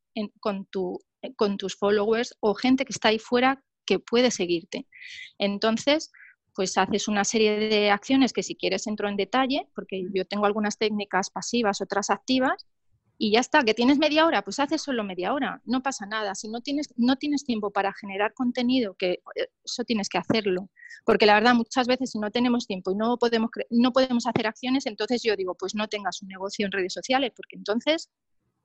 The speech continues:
eh, puedes utilizar sistemas de automatización o otros sistemas, pero eso es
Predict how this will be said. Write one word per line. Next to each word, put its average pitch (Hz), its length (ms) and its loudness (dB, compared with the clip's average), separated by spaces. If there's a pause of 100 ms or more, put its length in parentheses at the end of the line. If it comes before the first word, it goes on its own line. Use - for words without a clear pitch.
(120)
eh, - 180 -12
puedes 254 240 4
utilizar 262 440 0
sistemas 247 540 0
de 269 60 4
automatización 254 1000 -2
o 220 100 2
otros 247 300 0
sistemas, 240 460 2
pero 208 220 -4
eso 240 260 -2
es 202 300 -2